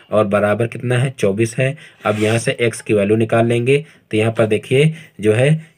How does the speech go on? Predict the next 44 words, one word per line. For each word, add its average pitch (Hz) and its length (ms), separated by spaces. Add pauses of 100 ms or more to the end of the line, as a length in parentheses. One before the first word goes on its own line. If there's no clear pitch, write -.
चौबीस 107 480
बटे 107 300
कितना 113 320
हो 120 100
जाएगा, 120 360 (320)
यहाँ 107 140
पर 110 140
देखिए 110 280
तीन 113 300
गुणा 107 220
कर 117 180
रहा 120 120
है, 127 80
इधर 113 200
जाएगा 117 360 (280)
तो 104 100
भाग 101 300
करेगा, 117 340
तो 120 100
यहाँ 107 140
पर 113 120
बटे 101 320
में 139 180 (320)
तीन 113 200
हो 120 100
जाएगा। 123 480 (380)
अब 110 180
जो 113 180
है 147 300 (360)
चौबीस 113 500
को 127 260
तीन 117 260
से 117 180
भाग 107 240
करेंगे 120 340
तो 135 100
तीन 104 240
अवठे 120 420 (280)
चौबीस, 110 420
यानी 107 200
कि 127 260
एक्स 117 200
की - 140
वैल्यू 107 380